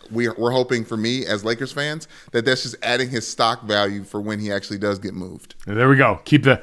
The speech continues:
Speaker 2: keep the main thing the main thing, Lakers fans. Brandon's got his eyes on the prize and
Speaker 1: Yeah.
Speaker 2: has for quite some time. So,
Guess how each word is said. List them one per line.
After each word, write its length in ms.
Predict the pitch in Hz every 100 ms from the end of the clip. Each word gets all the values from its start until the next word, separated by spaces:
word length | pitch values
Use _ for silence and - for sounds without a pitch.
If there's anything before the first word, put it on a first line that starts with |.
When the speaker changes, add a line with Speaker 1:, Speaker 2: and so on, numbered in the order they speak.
| -
Speaker 2:
keep 200 | 185 151
the 80 | 175
main 260 | 180 165
thing 160 | 165 160
the 60 |
main 280 | 151 147 143
thing, 220 | 120 120
Lakers 360 | 107 98 107 101
fans. 520 | 104 92 90 92 -
Brandon's 460 | - 113 110 113 107
got 160 | 120
his 100 | 113 117
eyes 240 | 113 110
on 60 | 117
the 80 |
prize 320 | 101 113 107 104
and 100 | 104
Speaker 1:
Yeah. 80 | 107
Speaker 2:
has 100 | 95
for 100 | 104
quite 300 | - 104 -
some 140 | 98
time. 320 | 92 95 85
So, 360 | 85 92 82